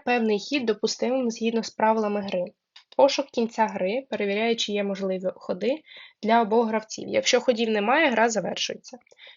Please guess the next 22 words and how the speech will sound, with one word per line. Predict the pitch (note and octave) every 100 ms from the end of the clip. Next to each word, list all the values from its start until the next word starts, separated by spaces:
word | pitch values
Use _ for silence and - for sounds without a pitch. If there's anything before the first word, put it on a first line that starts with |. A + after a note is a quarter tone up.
| -
Підрахунок | A3+ G#3+ A3+ D4+ D#4 D4
р-, | A#3+ - _ -
рахунку | A3+ A3+ - F#3 - - - -
обчислює | G#3+ G#3 - - G#3+
кількість | G#3 G3 F#3 F#3
білих | G3 D4+ D4+
і | A3+
чорних | - A#3 A3 -
фішок | G#3 C4 A#3+ _ -
на | G3+
дошці | F3+ G#3+ - G3+
для | F#3+
визначення | G3 G#3 G#3 G3+ F#3+
переможця. | F#3 F#3+ F3+ - - - A3+ _ _ _ _ _ _ - - _ _ _ - _ _ -
Розглянемо | A#3 A3 G#3 B3+ D#4+ D4 A#3+ A3 -
алгоритм | G#3+ G#3 C4+ C4+
Min-Max | A3 G#3+ G3 A#3 C4+
для | A3+ G#3
штучного | - G#3+ - G3
інтелекту | G3 F#3+ G3 A3+ - G3
в |
грі, | F#3+ G3+ B3+